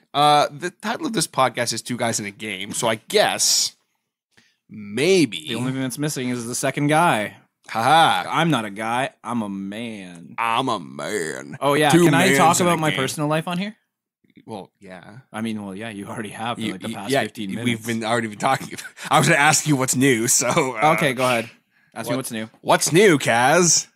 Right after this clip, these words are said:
Speaker 2: I'm a man-udger. Get
Speaker 1: Cool.
Speaker 2: it? I'm a man-udger.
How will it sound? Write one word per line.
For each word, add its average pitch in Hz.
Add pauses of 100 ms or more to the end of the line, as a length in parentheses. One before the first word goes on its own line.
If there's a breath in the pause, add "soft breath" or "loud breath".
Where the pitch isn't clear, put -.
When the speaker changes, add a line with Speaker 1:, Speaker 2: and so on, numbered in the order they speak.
(280)
Speaker 2:
I'm 120
a 120
man-udger. 107 (420)
Get 104
Speaker 1:
Cool. 127
Speaker 2:
it? 110 (160)
I'm 117
a 113
man-udger. 147